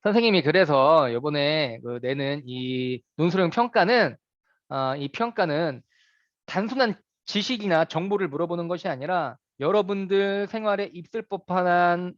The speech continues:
그런 상황에 대해서 여러분들이 어떻게 대처를 해야 하는지 운동 손상에 대해서 선생님이 여태까지 설명을 하였습니다. 자, 그리고 선생님이 여러분들에게, "아, 선생님, 알겠어요. 선생님, 그러면은,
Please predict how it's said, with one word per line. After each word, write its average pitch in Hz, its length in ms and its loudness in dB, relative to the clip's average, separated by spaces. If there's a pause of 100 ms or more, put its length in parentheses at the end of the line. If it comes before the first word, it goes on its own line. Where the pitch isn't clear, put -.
그런 160 240 0
상황에 226 440 0
대해서 139 360 -4
여러분들이 139 480 -6
어떻게 139 300 -8
대처를 175 520 0
해야 196 240 4
하는지 160 520 0 (200)
운동 180 480 0
손상에 202 540 -2
대해서 117 420 -6
선생님이 156 360 -6
여태까지 131 340 -6
설명을 160 360 0
하였습니다. 135 540 -2 (380)
자, 196 100 6
그리고 185 440 8
선생님이 185 640 4 (200)
여러분들에게, 156 840 4
"아, 226 240 2
선생님, 240 580 2 (260)
알겠어요. 202 680 4
선생님, 226 300 -2
그러면은, 202 680 0